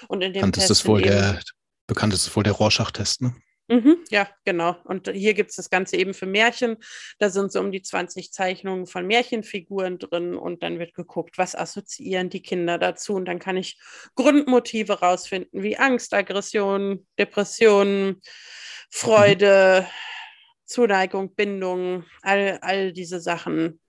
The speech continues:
Speaker 1: was sich da
Speaker 2: Mhm.
Speaker 1: eben in den Assoziationen darstellen lässt. Also, soweit ein kurzer Ausflug durch, äh, die Welt der Märchen und was das Ganze mit Psychologie zu tun hat.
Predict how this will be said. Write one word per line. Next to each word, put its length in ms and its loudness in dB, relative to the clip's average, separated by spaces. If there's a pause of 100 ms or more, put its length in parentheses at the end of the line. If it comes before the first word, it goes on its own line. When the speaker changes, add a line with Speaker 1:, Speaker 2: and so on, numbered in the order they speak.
(140)
Speaker 1:
was 280 -4
sich 140 -14
da 100 -2
Speaker 2:
Mhm. 40 2
Speaker 1:
eben 220 -4
in 100 -6
den 240 -6 (460)
Assoziationen 760 0
darstellen 580 -2
lässt. 380 -12
Also, 520 4 (1000)
soweit 560 2
ein 500 -2 (720)
kurzer 720 4
Ausflug 760 -2
durch, 500 0
äh, 380 4 (540)
die 240 0
Welt 960 2
der 160 0
Märchen 500 -2
und 160 -8
was 180 -8
das 180 -12
Ganze 360 -4
mit 200 -6
Psychologie 680 -6
zu 240 -14
tun 420 -8
hat. 320 -2